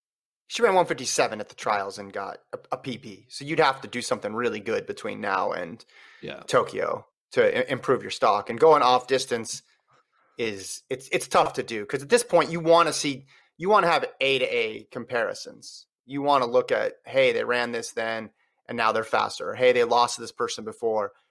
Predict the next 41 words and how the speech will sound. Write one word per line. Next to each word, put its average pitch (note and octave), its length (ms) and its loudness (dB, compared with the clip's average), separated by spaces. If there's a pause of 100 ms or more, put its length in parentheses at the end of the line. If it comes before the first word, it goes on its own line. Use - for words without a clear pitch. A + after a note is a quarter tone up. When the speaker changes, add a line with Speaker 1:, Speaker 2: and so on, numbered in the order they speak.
(380)
Speaker 1:
and A#2 120 -4
then A2 80 -4
they G#2+ 120 -4
beat A2 200 -10
this - 140 -16
person." A2 340 -6
The F#3+ 80 6
classic A3 460 2
example C#3+ 520 2
of A2 120 -2
just - 240 -8
an B2+ 100 -6
event B2+ 300 0
that's - 160 -16
really B2 240 -4
confusing C#3+ 440 -8
right E3 140 0
now F3 240 2 (500)
is C3 100 -12
the C#3+ 60 -2
men's C#3+ 240 0
quarter. - 440 2 (1200)
Men's C3+ 180 0
quarter, D#3 300 4
because B2 420 0
you B2 120 -8
have A#2 420 0
Norman C3+ 440 2
win B2 120 2
the A2+ 60 -8
trials, A2+ 600 0 (480)
but A#2+ 340 2 (240)
Randolph C3+ 340 4
Ross C3+ 260 6
is B2 60 -10
still C#3+ 180 0
the C3+ 80 0
only B2+ 140 2
sub B2+ 220 0
forty-four B2+ 460 2
guy. G#2+ 320 -2